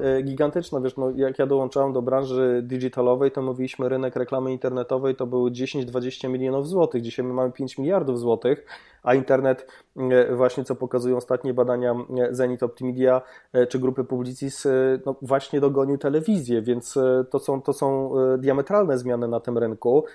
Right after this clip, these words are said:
E, a jeżeli chcemy optymalizować naszą komunikację reklamową, to uważam, że, mm, e, że te roboty, ta automatyzacja, digitalizacja to jest bardzo dobry kierunek, e, bo szybciej i, zakładam, trafniej będą podejmować decyzje,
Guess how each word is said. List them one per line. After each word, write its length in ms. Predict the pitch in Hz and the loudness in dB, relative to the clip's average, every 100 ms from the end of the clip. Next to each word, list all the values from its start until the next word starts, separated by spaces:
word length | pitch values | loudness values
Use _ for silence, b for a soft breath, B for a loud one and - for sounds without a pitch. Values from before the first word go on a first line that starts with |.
| B B - | B B 0
E, 240 | 123 123 120 - - | 4 4 2 -8 0
a 80 | 131 | 4
jeżeli 260 | 135 139 | 4 2
chcemy 360 | 135 156 170 170 | 0 0 2 0
optymalizować 680 | 147 - 139 135 147 170 160 | -2 -2 0 2 0 0 -2
naszą 220 | 147 135 | -4 -2
komunikację 680 | 143 135 135 139 139 143 | -2 -2 -4 -4 -2 -2
reklamową, 600 | 135 131 123 123 143 160 | -2 -2 -2 0 2 0
to 180 | 160 143 | 0 0
uważam, 480 | 135 135 139 143 139 | 2 2 0 -2 -4
że, 360 | 135 135 135 139 b b _ | -2 0 0 -2 b b _
mm, 240 | 131 123 127 | -6 -2 4
e, 40 | 123 123 123 123 123 120 | 6 6 4 4 2 0
że 160 | 127 | -2
te 140 | 127 131 | 2 2
roboty, 400 | 123 156 180 135 | 4 4 2 2
ta 100 | 131 | 2
automatyzacja, 920 | 127 131 127 127 120 131 135 - 135 | 2 0 -2 -2 0 0 0 0 0
digitalizacja 960 | 127 127 127 127 120 123 120 - 139 | -2 -8 -2 -2 0 0 0 0 0
to 140 | 139 131 | 0 -2
jest 140 | 127 | 0
bardzo 280 | 131 139 139 | 0 0 2
dobry 280 | 143 151 143 | 2 2 0
kierunek, 580 | - 127 123 139 165 - b b _ 131 | 0 -2 0 -2 -2 -6 b b _ 0
e, 160 | 123 117 | 2 0
bo 120 | 135 | -2
szybciej 640 | 139 160 156 160 151 151 147 | 0 -2 -2 0 2 2 0
i, 20 | |
zakładam, 400 | 135 131 139 131 | 0 0 0 -2
trafniej 440 | - 160 160 143 | -2 -4 -2 -4
będą 260 | 131 135 135 | -2 -2 -4
podejmować 500 | 139 135 135 135 131 | -2 0 0 0 0
decyzje, 680 | 131 127 139 135 139 151 | -2 -4 -6 -2 2 2